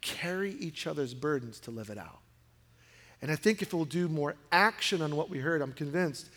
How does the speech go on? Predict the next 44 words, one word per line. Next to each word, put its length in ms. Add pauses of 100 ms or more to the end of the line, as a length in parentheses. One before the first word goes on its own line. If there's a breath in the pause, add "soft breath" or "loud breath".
(260 loud breath)
if 120
we 120
only 180
heard 220
one 380
message 320
a 60
month 400 (240 loud breath)
and 100
spent 220
the 80
whole 280
month 320
living 280
it 100
out, 300 (840 soft breath)
A, 180
my 160
job 240
would 120
be 100
easier, 520 (560 loud breath)
and 380 (300)
I 100
think, 280
B, 340
we 100
would 140
see 160
progress. 600
I'm 100
not 160
saying 200
you 80
need 200
less 240
messages, 680 (580 soft breath)
less 220
Bible 300
content. 340
I'm 80
not 140
saying 300
that. 160